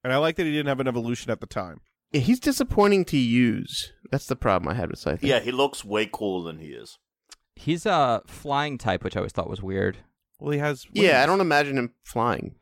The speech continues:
Speaker 2: ever.
Speaker 4: Yeah, it's just strange to picture him flying, I think, 'cause his body is so much bigger than his tiny wings,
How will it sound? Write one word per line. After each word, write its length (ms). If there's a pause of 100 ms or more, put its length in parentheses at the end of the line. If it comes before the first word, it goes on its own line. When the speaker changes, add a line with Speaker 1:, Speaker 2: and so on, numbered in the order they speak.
Speaker 2:
ever. 260
Speaker 4:
Yeah, 320
it's 180
just 160
strange 360
to 80
picture 320
him 160
flying, 420
I 60
think, 280
'cause 140
his 160
body 380
is 80
so 500
much 260
bigger 240
than 120
his 160
tiny 260
wings, 420